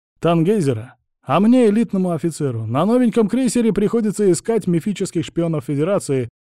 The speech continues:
рыская в скоплении гравитационных аномалий, наполненных астероидными полями и обломками древних станций», —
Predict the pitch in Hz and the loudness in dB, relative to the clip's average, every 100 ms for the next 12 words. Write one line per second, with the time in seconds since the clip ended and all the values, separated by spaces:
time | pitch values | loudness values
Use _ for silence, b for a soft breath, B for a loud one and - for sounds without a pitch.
0 | _ _ 151 247 220 226 214 - 196 220 | _ _ 0 2 2 2 2 2 0 2
1 | 240 226 180 160 196 180 185 202 208 175 | 2 4 2 2 4 4 2 0 0 0
2 | 180 190 226 226 196 156 180 208 220 202 | 0 0 2 2 2 2 2 2 2 2
3 | 190 160 160 190 196 196 165 185 185 202 | 0 0 -2 0 2 2 0 0 0 2
4 | 226 247 220 214 180 214 190 196 190 165 | 2 4 4 4 4 2 2 0 0 0
5 | 185 165 - 165 123 117 - | 0 -2 -4 -4 -4 -6 -12